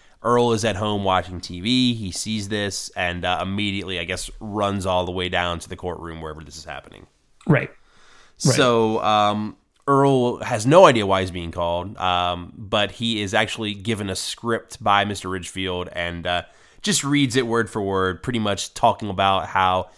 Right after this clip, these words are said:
Speaker 1: Monica's a hor-, horrible person and she did this to herself, and, uh, it's no way, um, the company's fault that she was fired. It's her fault for, uh,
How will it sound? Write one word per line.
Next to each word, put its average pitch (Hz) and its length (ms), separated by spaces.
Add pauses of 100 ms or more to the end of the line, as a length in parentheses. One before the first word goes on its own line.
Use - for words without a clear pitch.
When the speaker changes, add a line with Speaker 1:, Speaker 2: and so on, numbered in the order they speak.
(240)
Speaker 1:
Monica's 120 420
a 101 80
hor-, 101 320
horrible 113 320
person 101 540
and 92 180
she 120 140
did 104 180
this 101 160
to - 120
herself, 95 720
and, 90 240
uh, 87 180 (340)
it's 110 180
no 107 220
way, 92 580
um, 87 540
the 104 140
company's 95 440
fault 92 320
that 85 140
she - 160
was 85 120
fired. 80 360
It's 82 180
her 95 140
fault 87 360
for, 82 280
uh, 82 160